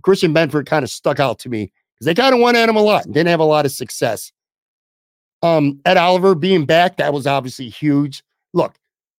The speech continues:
this defensive line, and def-, especially defensive tackle specifically, is just better when Ed <laughs> Oliver is back. He had a tackle,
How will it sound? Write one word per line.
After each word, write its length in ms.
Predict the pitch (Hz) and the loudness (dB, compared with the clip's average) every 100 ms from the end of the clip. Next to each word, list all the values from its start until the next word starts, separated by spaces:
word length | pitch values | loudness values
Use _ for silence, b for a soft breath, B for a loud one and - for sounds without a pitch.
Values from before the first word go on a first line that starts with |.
| - | -10
this 240 | 180 262 | -4 -4
defensive 440 | - 202 202 170 139 | -2 2 2 2 0
line, 360 | 147 165 170 | 0 2 0
and 80 | 139 | -2
def-, 160 | 113 - | -6 -10
especially 380 | - 156 175 156 | -6 -4 -2 -4
defensive 380 | 123 156 117 | -2 -4 -4
tackle 400 | - 156 156 147 | -2 0 0 -2
specifically, 560 | - 127 156 147 139 139 | -8 -8 -4 -4 -2 -4
is 80 | 131 | -2
just 220 | 156 98 | -4 -2
better 260 | 151 147 127 | 0 2 0
when 140 | 123 | 0
Ed 180 | 123 120 | -2 -2
<laughs> 40 | - | -2
Oliver 540 | 139 127 110 113 101 _ _ _ _ - | -2 0 0 -4 -4 _ _ _ _ -6
is 180 | 135 87 | -6 -4
back. 320 | 127 107 104 | -4 -4 -2
He 80 | 135 | -4
had 80 | |
a 60 | 143 | -4
tackle, 640 | 143 170 165 180 175 160 | 0 2 2 2 2 0